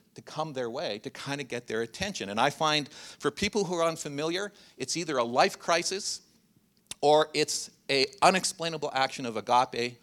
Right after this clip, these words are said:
unconditional love that kind of says, "Okay, what's going on here? There's something here I need to investigate." And the minute they make that decision, they've moved now closer to Christ. They've entered the exploring Christ stage. That goes in the second blank.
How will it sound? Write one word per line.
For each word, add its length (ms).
unconditional 560
love 280
that 120
kind 180
of 60
says, 200
"Okay, 380
what's 200
going 200
on 220
here? 300
There's 120
something 280
here 120
I 80
need 220
to 80
investigate." 640
And 140
the 40
minute 220
they 80
make 220
that 180
decision, 500
they've 240
moved 260
now 240
closer 540
to 80
Christ. 360
They've 140
entered 240
the 80
exploring 880
Christ 500
stage. 400
That 140
goes 180
in 40
the 80
second 300
blank. 320